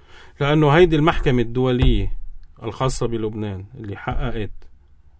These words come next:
بجريمة اغتيال الرئيس الحريري وعملت حكمها،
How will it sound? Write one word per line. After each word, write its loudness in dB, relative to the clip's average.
بجريمة -4
اغتيال -6
الرئيس -10
الحريري -10
وعملت -4
حكمها، -12